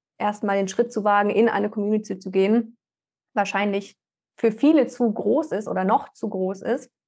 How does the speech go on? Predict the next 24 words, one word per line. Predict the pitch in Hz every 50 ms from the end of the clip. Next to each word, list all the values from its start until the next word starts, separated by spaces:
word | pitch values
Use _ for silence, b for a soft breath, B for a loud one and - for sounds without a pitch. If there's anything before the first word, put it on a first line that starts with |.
| _ _ _ _ _
weil | - 196 190 196 202
man | 208 208 208 208 202 202
nicht | 208 214 208
genau | - 208 202 196 185
weiß, | 190 196 196 196
wer | - 202
ist | 208 202 - -
denn | 202 185
dahinter. | 180 180 196 269 - - 196 214 269 277 - _ _ _ _ _
Wissen | - 214 220 220
die | 202
schon | 196 - 196 202
viel, | - 214 208
viel | - 196
mehr | 190 190 190 190
als | 208 214 208
ich? | - 233 240 220 226
Kann | 247 220 196
ich | 208 196
da | 202 190
wirklich | 190 208 202 -
als | 190 - -
Anfänger | - 185 202 208 196 190 185 185 175
rein? | 185 180 185 196 214 233 226 226 202 190